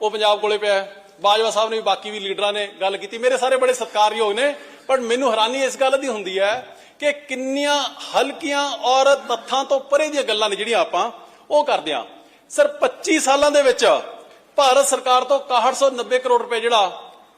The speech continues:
ਉਹ ਆਇਆ ਹੈ। Government of ਪੰਜਾਬ ਨੇ ਦੋ ਹਜ਼ਾਰ ਬਿਆਲੀ ਕਰੋੜ ਪਾਤਾ ਔਰ ਇਹਦੇ ਵਿੱਚੋਂ ਬਾਈ ਸਾਲਾਂ ਦੇ ਵਿੱਚ ਛਿਆਲੀ ਸੌ ਅੱਠ ਕਰੋੜ ਤਾਂ ਇਕੱਲੇ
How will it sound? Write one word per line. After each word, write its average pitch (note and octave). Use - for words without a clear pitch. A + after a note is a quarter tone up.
ਉਹ B3+
ਆਇਆ G3+
ਹੈ। B3+
Government A#3+
of C4
ਪੰਜਾਬ B3
ਨੇ B3+
ਦੋ A3+
ਹਜ਼ਾਰ A#3+
ਬਿਆਲੀ F#3+
ਕਰੋੜ G#3+
ਪਾਤਾ A3+
ਔਰ B3+
ਇਹਦੇ C4+
ਵਿੱਚੋਂ A#3
ਬਾਈ A#3
ਸਾਲਾਂ C4+
ਦੇ C#4
ਵਿੱਚ C4+
ਛਿਆਲੀ A3+
ਸੌ C4
ਅੱਠ A#3
ਕਰੋੜ B3
ਤਾਂ C4+
ਇਕੱਲੇ C4+